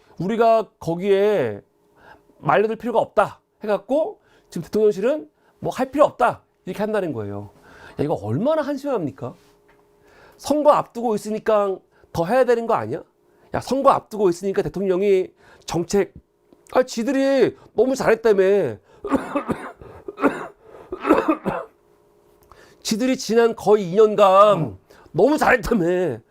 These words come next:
<coughs> 우리가 볼 때는 못한 것 같은데 지들은 너무 잘했대요. 부산 엑스포 떨어진 것도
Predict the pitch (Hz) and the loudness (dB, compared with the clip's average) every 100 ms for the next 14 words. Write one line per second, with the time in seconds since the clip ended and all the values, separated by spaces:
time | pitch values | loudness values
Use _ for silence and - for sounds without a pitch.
0 | _ - - - - - - - - - | _ -20 -20 -20 -20 -20 -18 -6 0 2
1 | - 320 - 208 196 113 _ _ _ _ | 4 2 2 -2 -2 -4 _ _ _ _
2 | _ _ _ - - 165 240 233 226 220 | _ _ _ -16 -8 -2 0 0 0 0
3 | 214 156 202 220 190 165 180 226 131 87 | 0 -2 -2 2 2 2 2 2 2 -4
4 | _ _ _ _ _ - _ - 202 262 | _ _ _ _ _ -20 _ -6 -2 0
5 | 262 254 180 - _ - 202 294 - 170 | 2 0 -2 -12 _ 0 2 2 -2 -2
6 | 196 190 151 143 135 98 92 _ _ - | 0 0 0 -2 -4 -8 -16 _ _ -20
7 | - - 220 277 247 196 - - 240 233 | -20 -8 2 4 4 2 -2 0 0 2
8 | 254 277 254 220 - 240 147 | 4 2 2 -2 0 0 -2